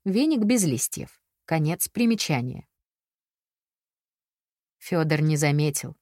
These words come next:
оскорбился даже. «Экие вы бабы непонятливые». «Я тебе не блуд предлагаю, а любовь свою. Ты мне ближе жены любой будешь». А вот веником его никогда не били.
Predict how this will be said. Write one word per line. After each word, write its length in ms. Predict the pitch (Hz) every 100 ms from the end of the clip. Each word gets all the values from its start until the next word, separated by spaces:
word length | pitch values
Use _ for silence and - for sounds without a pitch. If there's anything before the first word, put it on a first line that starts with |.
| _ _
оскорбился 760 | 208 - 202 185 208 226 - 165
даже. 400 | 156 139 135 143 _ _ _ _ _
«Экие 500 | 311 381 - 214 196
вы 160 | 180 165
бабы 340 | 165 208 190
непонятливые». 960 | 180 160 160 151 135 - 135 127 - 151 _ _ _ _ _ _ _ _ _ _ _ _ -
«Я 240 | 160 156
тебе 260 | 147 170 170
не 140 | 180
блуд 400 | 190 226 254 -
предлагаю, 720 | - 175 170 196 202 160 139 -
а 120 | 185
любовь 420 | 180 175 226 254
свою. 520 | - 180 196 185 135 _ _ _ _ _ _ -
Ты 160 | 175
мне 200 | 170 180
ближе 340 | 170 190 190 208
жены 360 | 190 254 302
любой 360 | 214 226 254 170
будешь». 580 | 170 226 143 147 - - _ _ _ _ _ _ _ _ _ _ _ _ _
А 140 | - 185
вот 220 | 170 -
веником 560 | 156 175 277 262 175 160
его 240 | 151 147
никогда 520 | 208 202 160 151 139
не 140 | 139 143
били. 360 | 135 135 135